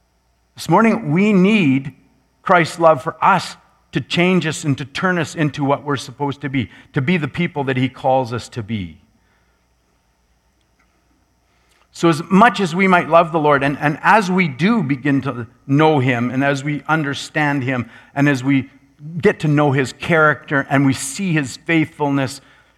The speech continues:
and the way that He demonstrates Himself to us in our lives day by day in so many different ways,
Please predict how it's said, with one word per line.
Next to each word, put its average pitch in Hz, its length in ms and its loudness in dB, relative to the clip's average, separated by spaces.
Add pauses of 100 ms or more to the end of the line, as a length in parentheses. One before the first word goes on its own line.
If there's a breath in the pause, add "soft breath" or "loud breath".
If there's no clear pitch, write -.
(360 soft breath)
and 156 140 2
the 151 40 2
way 156 120 4
that 147 140 0
He 151 340 -6 (360)
demonstrates 165 760 2
Himself 139 500 0
to 143 140 -4
us 131 180 -2
in 139 120 -4
our 127 120 0
lives 127 340 0
day 131 180 -4
by 123 180 -2
day 127 220 -4
in 120 120 -4
so 127 140 -10
many 123 180 -2
different 123 300 -10
ways, 113 420 -10